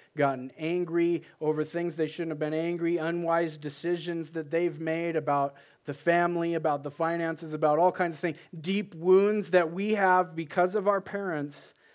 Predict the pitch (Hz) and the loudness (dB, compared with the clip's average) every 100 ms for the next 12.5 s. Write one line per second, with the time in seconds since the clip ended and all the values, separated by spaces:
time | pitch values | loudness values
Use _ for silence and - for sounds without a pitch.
0 | _ - 147 147 139 135 123 _ _ _ | _ -14 -8 -6 -6 -8 -12 _ _ _
1 | _ _ _ _ _ _ _ _ _ - | _ _ _ _ _ _ _ _ _ -14
2 | 160 147 190 180 185 175 180 185 185 175 | -8 -2 -2 0 -2 -2 0 2 2 -2
3 | 165 160 165 165 - - 170 151 143 _ | -4 -4 -2 -4 -6 -8 -4 -4 -6 _
4 | _ _ - 147 135 135 135 147 151 180 | _ _ -12 -10 -10 -10 -12 -10 -2 2
5 | 208 202 175 147 123 113 - - - _ | 2 4 2 2 -4 -12 -18 -20 -20 _
6 | _ 151 156 156 143 139 143 143 139 127 | _ -6 -4 -2 -2 -2 -4 -2 -4 -6
7 | 170 165 151 151 143 - 147 143 135 131 | -6 -6 -4 -6 -6 -6 -6 -6 -10 -6
8 | 147 143 160 262 220 180 175 180 - 170 | -6 -4 0 0 -2 -4 -4 -6 -4 -4
9 | 160 226 285 262 214 190 175 190 220 165 | 8 8 8 4 0 -2 -4 -2 -2 -4
10 | 156 143 - _ - 185 190 202 190 175 | -6 -10 -18 _ -4 0 2 0 0 0
11 | 156 156 156 - - 196 196 - 151 147 | 0 -4 -6 -4 0 0 0 -6 -4 -2
12 | 143 156 127 104 | -2 -2 -6 -10